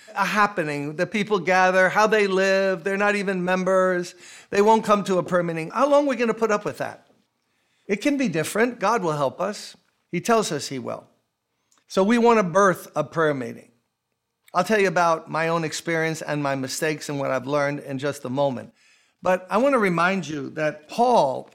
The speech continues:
not only gave himself to prayer for himself, he says things like this, Romans one verse nine, "God whom I serve in my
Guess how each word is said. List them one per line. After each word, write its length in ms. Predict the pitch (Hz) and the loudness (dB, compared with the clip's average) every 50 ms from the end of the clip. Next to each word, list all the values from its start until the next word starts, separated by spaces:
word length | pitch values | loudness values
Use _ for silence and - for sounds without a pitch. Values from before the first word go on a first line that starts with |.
| _ _ | _ _
not 240 | - 160 190 220 240 | -4 0 2 2 2
only 540 | 220 208 196 175 170 165 156 151 151 143 _ - | 2 0 -2 -2 -2 -4 -4 -6 -8 -10 _ 4
gave 200 | 214 214 240 220 | 4 4 6 4
himself 420 | 220 185 - - 190 165 160 - | 2 0 0 0 0 0 0 -2
to 100 | - 160 | -4 -8
prayer 560 | - - - 175 165 156 151 156 156 160 - - | -8 -6 -4 -4 -2 0 0 0 -2 -4 -6 -8
for 160 | - - 165 156 | -8 -4 -4 -2
himself, 720 | 151 147 - - 214 208 180 170 170 - - - - - _ _ _ _ _ _ | -2 -2 -2 0 2 2 2 0 -2 -6 -12 -18 -20 -20 _ _ _ _ _ _
he 140 | - 196 202 | -6 -6 -2
says 240 | 190 - 233 214 208 | 0 0 0 0 0
things 280 | 220 - 214 202 180 156 | -2 -2 -2 -2 0 0
like 220 | 185 170 165 - | 0 0 0 -2
this, 540 | - 185 160 143 131 - - - - - - - _ _ _ _ _ - | -4 -4 -2 -4 -4 -8 -12 -16 -18 -20 -20 -20 _ _ _ _ _ -6
Romans 400 | 156 175 185 190 180 165 151 127 | -2 0 0 0 0 -2 -4 -6
one 280 | 156 160 165 165 156 | -4 -4 -4 -2 -2
verse 340 | 143 156 151 139 - - - | -4 -4 -4 -4 -6 -10 -10
nine, 360 | - 151 156 147 143 139 135 | -8 -4 -4 -4 -4 -4 -4
"God 280 | 131 190 214 220 233 220 | -4 -2 0 2 2 0
whom 180 | 202 202 190 175 | 0 0 0 0
I 100 | 160 156 | -2 -2
serve 540 | 156 - - 175 165 170 170 170 156 156 | -2 -4 -4 -2 0 0 -2 -4 -6 -8
in 140 | - 147 151 | -8 -6 -4
my 240 | 147 143 139 139 131 | -4 -4 -4 -6 -8